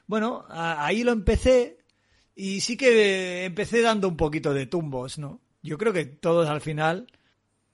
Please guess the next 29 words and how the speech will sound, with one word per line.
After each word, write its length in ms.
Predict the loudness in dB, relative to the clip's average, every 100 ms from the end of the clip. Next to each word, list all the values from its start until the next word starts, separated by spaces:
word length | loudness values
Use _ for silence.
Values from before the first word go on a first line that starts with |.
| _
que 260 | -12 -10 -6
cuando 240 | -4 -2
empezamos 440 | 0 0 2 2 2
un 240 | 0 -2
primer 340 | -2 2 2
proyecto, 580 | 2 2 4 2 0 -4
¿no? 180 | -2 -2
Damos 280 | -2 -2 -2
un 80 | 0
poquito 400 | 0 0 2 2
de 100 | 2
tumbos. 480 | 2 2 0 -2 -10 -20 -20 _
Pero 220 | 4 4
sí 160 | 4 2
que, 400 | 2 4 6 6
bueno, 340 | 4 2 0
la 160 | 0 4
idea 120 | 6
era 260 | 6 6
un 100 | 4
poquito 380 | 2 2 4 4
narrar 480 | 4 0 2 2 0 -10 _ _
o 720 | 0 4 4 4 4 4 2 0
explicar 720 | -4 -6 -4 0 2 0 -6 -20 _ _ _
los 240 | -2 2 4
lugares 400 | 4 6 4 4
que 120 | 2
iba 180 | 2 2
visitando. 800 | -2 -4 -6 -6 -6 -6 -10